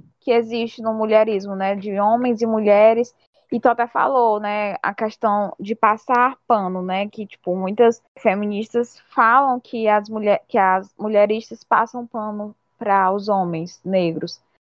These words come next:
E aí eu queria que tu me falasse um pouquinho, né, do, do, do que é o homem dentro desse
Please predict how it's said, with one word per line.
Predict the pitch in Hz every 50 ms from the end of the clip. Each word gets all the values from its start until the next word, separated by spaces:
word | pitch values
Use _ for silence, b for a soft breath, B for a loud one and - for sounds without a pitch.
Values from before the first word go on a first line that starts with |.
| _ _ _ _ _
E | - 208
aí | 202 196 208
eu | 208 208 208
queria | - 220 214
que | 214 -
tu | _ 240
me | 240 233 240
falasse | - 262 233 254 240 226 226 - 240
um | 220
pouquinho, | 214 226 240 - _ 240 214 208 196
né, | 190 185 190 196
do, | 196 190 196 196 -
do, | _ 185 190 202 196 _
do | - 180 214
que | 202 - - - 262 262
é | 240 240 247
o | 254 247
homem | 247 226 226 226 226 226 220 220
dentro | 214 208 202 202 208 208 _ 220
desse | 214 214 202 196 202 - _ - 208 196 -